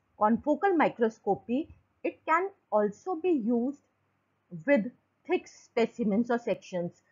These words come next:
That is, we need not have thin specimens as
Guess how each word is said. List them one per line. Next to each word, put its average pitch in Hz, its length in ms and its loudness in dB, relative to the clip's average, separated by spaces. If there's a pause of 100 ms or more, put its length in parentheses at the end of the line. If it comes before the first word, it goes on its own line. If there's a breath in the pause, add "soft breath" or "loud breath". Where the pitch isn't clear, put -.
(180)
That 214 340 0
is, 294 220 0 (280)
we 311 120 0
need 269 260 4
not 277 300 4
have 247 240 2 (580)
thin 359 240 0
specimens 208 800 -4 (400)
as 240 320 2